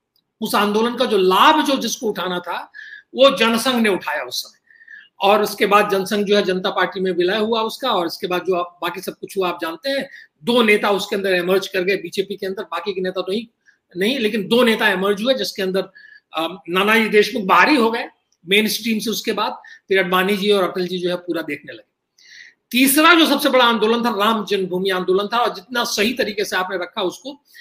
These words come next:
कि वो आंदोलन जो है, उसकी भी शुरुआत तो बहुत पहले हो चुकी थी, लेकिन उस शुरुआत को फिर जो फिलिप दिया, उसको जो जोर दिया, उसको जो push किया, वो संघ के लोगों ने, और विशेष रूप से सिंघल जी वगैरह जैसे लोग थे, इन लोगों ने उसको बहुत बड़ा तगड़ा push किया,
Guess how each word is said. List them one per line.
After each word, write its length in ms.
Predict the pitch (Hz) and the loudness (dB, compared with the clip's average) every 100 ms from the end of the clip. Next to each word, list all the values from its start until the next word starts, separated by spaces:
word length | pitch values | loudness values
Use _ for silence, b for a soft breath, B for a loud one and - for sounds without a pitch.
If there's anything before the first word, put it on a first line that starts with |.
| B B B | B B B
कि 120 | - 208 | -6 0
वो 180 | 294 | 4
आंदोलन 440 | 285 247 247 262 285 | 6 4 4 4 2
जो 180 | 262 254 | 2 4
है, 140 | 269 | 4
उसकी 240 | 240 - | 2 0
भी 80 | 277 | 0
शुरुआत 360 | - 247 247 262 | 0 0 2 4
तो 80 | 262 | 4
बहुत 200 | 262 277 | 4 2
पहले 260 | 294 285 311 | 4 6 6
हो 100 | 214 | 4
चुकी 260 | 196 - | 2 -8
थी, 80 | - _ _ _ B B B B | -12 _ _ _ B B B B
लेकिन 200 | 196 240 | 0 0
उस 220 | 277 269 - | 0 -2 -4
शुरुआत 580 | 254 226 208 233 285 - | -6 0 4 4 2 0
को 120 | 320 | -2
फिर 300 | 320 320 - - | 2 0 -2 -8
जो 300 | 262 - _ | -8 -8 _
फिलिप 240 | 240 277 359 | 2 6 4
दिया, 280 | - 175 143 | 2 -6 -6
उसको 320 | 170 - 240 | -6 -6 -2
जो 80 | 196 | -2
जोर 340 | 143 233 277 | 0 2 2
दिया, 240 | 190 208 | 0 -6
उसको 300 | 226 196 - | -4 -6 -6
जो 80 | 196 | -6
push 440 | 190 - 311 - - | -2 2 2 2 -4
किया, 320 | 165 190 - b b b - | -8 -8 -12 b b b -10
वो 100 | 190 | -8
संघ 420 | - 240 254 254 | -4 -2 0 0
के 100 | 262 | -2
लोगों 280 | 233 226 277 | 0 0 0
ने, 120 | 349 | -2
और 200 | 320 190 | -4 -4
विशेष 420 | 185 196 214 208 | -4 -4 -4 -4
रूप 120 | 208 | -8
से 120 | 190 202 | -10 -14
सिंघल 380 | 180 175 202 | -8 -6 -4
जी 80 | 208 | -4
वगैरह 260 | 202 196 190 | -4 -2 -2
जैसे 220 | 185 190 | -2 -2
लोग 300 | 175 180 - | -2 -2 -6
थे, 40 | 247 B B B - | -16 B B B -4
इन 120 | 220 | 0
लोगों 320 | 254 220 202 | 6 6 6
ने 60 | 214 | 2
उसको 220 | 208 - | -2 -4
बहुत 260 | 165 175 202 | -4 -2 -2
बड़ा 200 | 185 214 | 0 -2
तगड़ा 380 | 208 185 165 185 | -4 -6 -4 -4
push 280 | - 160 | -6 -12
किया, 200 | - - | -12 -14